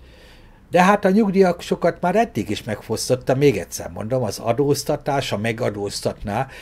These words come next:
ahol az, eh, eh, személyi jövedelemadó jelenteni mondjuk a tizenöt százalékot, s-, a-, a-, adóztatását, ahhoz képest a há-, két-három havi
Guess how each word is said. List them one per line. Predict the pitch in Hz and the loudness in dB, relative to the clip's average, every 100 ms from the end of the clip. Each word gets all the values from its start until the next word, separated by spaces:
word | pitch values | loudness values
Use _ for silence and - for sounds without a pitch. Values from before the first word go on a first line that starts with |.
| - - | -18 -10
ahol | 110 107 110 | -2 0 2
az, | 104 98 | 0 0
eh, | 127 - | -2 -2
eh, | 120 104 101 101 104 98 101 | 0 0 0 -2 -2 -4 -8
személyi | - 123 117 101 | -4 0 2 0
jövedelemadó | 110 117 107 107 104 107 104 107 104 - - - - | 0 -2 -4 -4 -4 -4 -4 -2 -4 -6 -20 -20 -10
jelenteni | 101 98 117 120 110 110 101 95 | -4 -2 0 0 -2 -4 -4 -4
mondjuk | 95 98 98 | -6 -6 -10
a | - | -6
tizenöt | 131 117 104 92 | -4 -2 -2 -4
százalékot, | - 117 123 127 123 120 117 139 135 - - - - | -8 -6 -4 -2 -2 -2 -4 -4 -4 -10 -20 -20 -18
s-, | - | -14
a-, | 104 117 110 98 110 | -4 -2 -2 -4 -6
a-, | - | -6
adóztatását, | 117 117 127 123 127 120 123 120 - 135 - - - - | -4 -2 -2 -2 -2 -2 -2 -2 -2 -4 -4 -16 -16 -4
ahhoz | 120 135 139 131 | 0 6 4 4
képest | - 127 123 135 135 - 131 | 2 0 0 -4 -4 -4 -4
a | 123 | -2
há-, | 107 113 - | 0 -2 0
két-három | 135 135 - 117 120 113 | 2 2 0 0 0 0
havi | 107 110 117 110 | -2 -4 0 -2